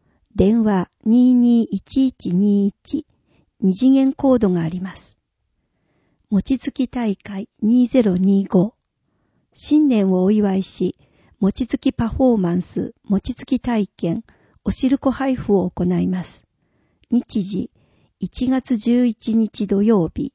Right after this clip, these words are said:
十四時、餅つきスタート。対象、餅つき体験は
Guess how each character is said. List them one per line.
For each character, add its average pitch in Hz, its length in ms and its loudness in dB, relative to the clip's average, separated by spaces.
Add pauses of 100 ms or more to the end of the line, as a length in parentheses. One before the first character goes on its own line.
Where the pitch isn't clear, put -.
(420)
十 254 260 4
四 214 180 4
時、 - 320 -4 (160)
餅 196 360 0
つ - 100 -8
き 220 140 -2
ス - 140 -10
タ 180 160 -2
ー 185 140 -6
ト。 240 200 -10 (680)
対 214 220 -2
象、 196 460 0 (480)
餅 214 260 0
つ - 100 -8
き 254 140 -2
体 247 240 -2
験 190 320 -2
は 190 160 -8